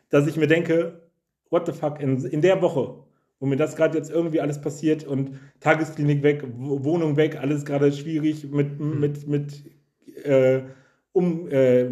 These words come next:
Speaker 1: hier mit, mit meiner Tochter ist grad
Speaker 2: Genau.
Speaker 1: alles, gibt's auch irgendwie noch, äh, Streitereien. Und dann kommt so eine, so ein, so eine, so eine Aussage von jemandem, der mich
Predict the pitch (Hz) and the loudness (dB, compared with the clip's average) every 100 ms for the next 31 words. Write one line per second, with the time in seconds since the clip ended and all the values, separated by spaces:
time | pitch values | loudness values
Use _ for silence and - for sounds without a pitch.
0 | 127 120 131 120 117 117 120 - - - | -4 -6 -2 -2 -2 -6 -8 -12 -20 -16
1 | 131 123 143 139 160 151 175 170 151 147 | -6 -6 0 2 2 0 -2 -2 -4 0
2 | 156 143 131 131 151 147 156 151 147 - | -2 -2 -4 -6 -6 -6 -6 -4 -6 -6
3 | 151 156 147 147 143 151 143 147 143 147 | -6 -2 2 2 0 -4 -8 -12 -12 -12
4 | - 147 143 139 139 147 151 - - _ | -8 -2 -2 0 0 0 -2 -8 -18 _
5 | _ - 156 180 185 - 160 208 214 151 | _ -2 0 2 0 0 2 4 2 -2
6 | 143 - 180 208 202 151 185 202 170 151 | -6 0 0 0 -2 -2 0 0 0 -4
7 | 170 175 160 175 175 165 - 156 180 180 | -4 -4 -4 -2 -2 -2 -2 0 2 2
8 | 165 170 175 | 0 0 -2